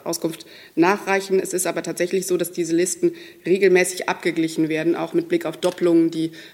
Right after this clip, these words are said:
äh, möglicherweise aus anderen Gründen entstehen. Und, äh, das heißt, äh, die Listen werden kontrolliert und teilweise tatsächlich, äh, reduziert, ähm, weil wegen Doppelungen und Ähnlichem. Aber was Ihre konkrete Frage angeht, müsste ich die Antwort nachreichen.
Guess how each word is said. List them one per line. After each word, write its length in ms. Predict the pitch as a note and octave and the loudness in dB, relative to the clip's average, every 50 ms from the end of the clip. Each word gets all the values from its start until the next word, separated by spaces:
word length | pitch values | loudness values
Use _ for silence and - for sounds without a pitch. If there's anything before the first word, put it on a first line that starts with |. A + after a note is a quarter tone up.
| - - | -12 -8
äh, 200 | F3+ E3+ E3 D#3+ | -6 -6 -2 4
möglicherweise 540 | D#3+ E3+ E3+ F3+ D#3+ - D#3+ D#3+ D#3+ D#3+ D#3+ | 4 4 4 2 -2 -2 0 0 0 0 0
aus 120 | D3+ - | -2 0
anderen 240 | - E3+ F3 E3+ E3 | 4 4 4 4 4
Gründen 260 | D#3+ E3 D#3+ D#3+ D#3+ | 2 4 4 4 4
entstehen. 560 | D3+ D3+ D#3+ D#3 - - E3 D#3+ E3 F#3+ F#3 - - - - - - | 4 2 0 -2 -2 -2 0 0 0 0 -2 -4 -10 -18 -20 -14 -8
Und, 420 | F3+ E3+ E3 E3 E3 D#3+ - - | -4 0 2 2 2 2 -2 -6
äh, 680 | - E3 E3 D#3 D#3 D3+ D3 - - - D3 D3 D3+ D3 - - - - - | -6 -6 -4 -4 -4 -4 -4 -6 -6 -6 -6 -6 -8 -10 -12 -12 -16 -14 -10
das 200 | - E3 - - | -8 -8 -4 -2
heißt, 340 | E3 E3 E3 - - - - | -2 -2 -2 -4 -8 -8 -8
äh, 360 | - - - - - - - | -6 -4 -4 -4 -4 -6 -6
die 120 | - E3 | -4 -2
Listen 300 | D#3+ E3 E3+ E3 - E3+ | 0 0 0 2 2 2
werden 160 | E3 D#3 D#3+ | 2 2 0
kontrolliert 500 | - D#3+ D#3+ - - E3 D#3+ D#3+ F3+ F3 | -2 -4 -4 -2 -4 -4 -2 -2 -2 -2
und 320 | E3 D#3+ D#3 D#3 - - - | -2 -4 -4 -4 -8 -12 -8
teilweise 420 | - E3 D#3+ D#3 E3 D#3+ E3 D#3 D#3 - - - - - - | -4 -4 -2 -2 -2 -2 -4 -6 -6 -10 -20 -20 -20 -20 -14
tatsächlich, 600 | - D#3+ D3+ - D#3+ D#3+ - E3 D#3+ - - - | -12 -10 -6 -6 -6 -4 -4 -4 -4 -4 -4 -4
äh, 160 | D#3 D#3 D#3+ | -4 -4 -4
reduziert, 720 | D#3 E3 F3 F3+ F3 E3+ - - F3 E3 D#3+ D#3+ - - - - - - - _ - | -2 0 0 0 0 -2 -2 -4 -2 -2 -2 -2 -6 -12 -16 -20 -20 -20 -20 _ -10
ähm, 360 | - D#3 D#3 D#3 D3+ D#3 D3+ - | -6 -6 -4 -2 -2 -2 -4 -4
weil 220 | D#3+ D3+ C#3+ C#3 - - - - | -4 -6 -8 -8 -10 -10 -4 -2
wegen 200 | E3 D#3 D#3+ E3 | -2 -2 0 -2
Doppelungen 420 | F3 D#3+ E3 - E3 D#3 D#3 - | -2 -2 0 0 0 0 0 -2
und 120 | - D3 | -4 -4
Ähnlichem. 460 | - D3 D#3+ E3+ E3+ F3 - F3 E3+ - | -4 0 0 0 0 0 0 -2 -2 -2
Aber 400 | - E3 D3 D#3 D#3 D3+ D3+ - - - - - - - | -4 -6 -8 -6 -8 -8 -10 -12 -14 -16 -18 -18 -12 -10
was 180 | D#3 D#3 - | -8 -8 -4
Ihre 180 | - E3+ D#3+ D#3+ | -4 -4 -6 -6
konkrete 380 | - D#3 D#3 - E3 - D3+ | -8 -8 -6 -6 -6 -6 -8
Frage 240 | - - D3+ D3 - | -10 -10 -10 -10 -8
angeht, 240 | - D#3+ D#3+ D#3 - | -8 -8 -10 -10 -12
müsste 180 | - D#3+ - D#3 | -12 -12 -12 -12
ich 60 | D#3 | -12
die 100 | - - | -10 -10
Antwort 320 | - D#3+ D#3 - D3+ - | -8 -8 -8 -10 -10 -8
nachreichen. 440 | - D#3+ D#3 - E3+ E3 - - | -8 -10 -10 -12 -16 -18 -18 -20